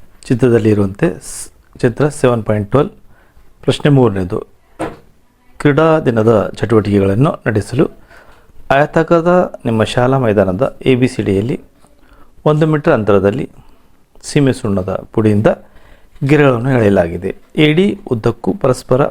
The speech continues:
ಒಂದು ಮೀಟರ್ ಅಂತರದಲ್ಲಿ ನೂರು ಹೂವಿನ ಗುಂಡುಗಳನ್ನು ಚಿತ್ರ ಏಳು ಪಾಯಿಂಟ್ ಹನ್ನೆರಡರಲ್ಲಿ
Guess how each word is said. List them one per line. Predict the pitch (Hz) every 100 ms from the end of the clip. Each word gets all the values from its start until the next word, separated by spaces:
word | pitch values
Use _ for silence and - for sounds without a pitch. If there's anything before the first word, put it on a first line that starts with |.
| -
ಒಂದು | 143 143
ಮೀಟರ್ | 123 113
ಅಂತರದಲ್ಲಿ | 104 101 104 107 143 - - - - - -
ನೂರು | 147 165 180 196 - -
ಹೂವಿನ | - 120 113 110
ಗುಂಡುಗಳನ್ನು | - - - 127 113 98 113 147 71 - _ -
ಚಿತ್ರ | - 147 156 170 - _ - - - - - - - _ _ _ -
ಏಳು | 143 127
ಪಾಯಿಂಟ್ | 117 110
ಹನ್ನೆರಡರಲ್ಲಿ | - 107 107 95 120 175